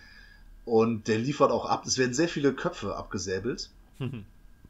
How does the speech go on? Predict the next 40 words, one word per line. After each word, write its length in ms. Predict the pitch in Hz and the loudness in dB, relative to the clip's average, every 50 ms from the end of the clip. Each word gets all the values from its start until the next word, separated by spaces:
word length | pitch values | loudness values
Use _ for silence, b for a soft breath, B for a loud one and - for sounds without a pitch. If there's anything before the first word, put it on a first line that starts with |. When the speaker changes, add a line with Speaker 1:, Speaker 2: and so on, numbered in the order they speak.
| - - - - | -20 -20 -18 -10
Speaker 1:
Das 160 | 110 104 - - | -6 -6 -6 -4
bereitet 460 | 113 98 - - 120 107 110 101 107 | -4 -2 -2 -2 -2 -2 -4 -6 -4
wirklich 400 | 113 110 110 104 101 - - - 107 | -6 -6 -6 -8 -8 -10 -14 -16 -14
viel 200 | - - 110 - | -8 -8 -6 -6
Spaß. 380 | - - 101 101 120 123 - | -6 -6 -4 -4 -4 -4 -6
Sieht 300 | - 104 98 151 175 - | -6 -8 -6 -4 0 4
halt 200 | 143 139 127 - | 4 4 4 2
gut 140 | - 156 - | -2 -6 -4
Speaker 2:
Freude. 120 | - 98 117 | -4 -2 -2
Speaker 1:
aus. 360 | 147 208 226 - - - - _ _ - _ - | -2 -2 -4 -8 -12 -14 -18 _ _ -20 _ -20
Speaker 2:
Mhm. 260 | 127 127 135 156 214 - 104 | -18 -16 -16 -14 -14 -4 0
Speaker 1:
Genau, 340 | 135 123 117 104 101 95 - | 2 2 2 0 -2 -4 -6
<laughs> 180 | - - 104 | -6 -6 -4
ja. 160 | 139 120 - B B B B B B B | -6 -6 -8 B B B B B B B
Es 140 | - 104 107 | -8 -6 -4
sieht 160 | 127 151 131 | -4 -4 -2
sehr 160 | 120 151 170 160 | 0 -2 0 0
gut 120 | 160 - | 0 -2
aus, 220 | 120 135 165 - | 0 0 -2 0
der 80 | - 160 | -2 -4
Film. 380 | - - 160 160 165 165 165 - b b b b b b | -2 0 0 0 0 -4 -8 -12 b b b b b b
Und 160 | - 110 107 | -10 -8 0
gegen 180 | - 123 123 139 143 | 0 0 0 0 -2
Ende, 320 | - 120 147 156 151 143 | -2 -2 0 6 6 6
da 100 | 127 120 | 8 6
gibt's 220 | 113 120 139 135 - | 2 2 0 -2 0
noch 120 | 127 107 110 | -2 -2 -2
mal 100 | 117 113 | -2 -2
einen 220 | - 104 107 104 104 | -2 -2 -2 -2 -4
Riesenkampf. 1000 | 95 113 135 151 160 160 151 117 113 107 104 - 104 101 104 110 123 - - - - | -6 -4 -4 -2 -2 -2 -4 -4 -4 -6 -4 -4 -4 -2 -2 -4 -6 -8 -14 -18 -14
Also 320 | - 95 101 101 98 98 | -12 -6 -6 -4 -4 -4
ein 320 | - - - - 117 120 | -6 -8 -8 -6 -6 -6
Typ 240 | 120 - 135 123 - | -4 -6 -10 -10 -8
alleine 380 | 104 104 107 110 110 113 113 104 | -6 -6 -4 -4 -2 -2 -2 -2
gegen 480 | 107 113 107 101 104 101 98 95 95 95 92 | -2 -4 -6 -6 -4 -6 -8 -10 -12 -14 -16
eine 60 | 95 95 | -14 -8
ganze 340 | 101 104 110 - - 87 | -6 -6 -6 -6 -8 -8
Ar-, 220 | 92 98 110 - - | -8 -8 -8 -8 -6
Armee 420 | 101 101 101 104 104 104 117 131 | -4 -2 -2 0 0 0 -2 -4
quasi. 600 | - - - 110 104 107 110 110 120 123 135 139 | -6 -8 -8 -6 -4 -4 -4 -6 -8 -8 -10 -10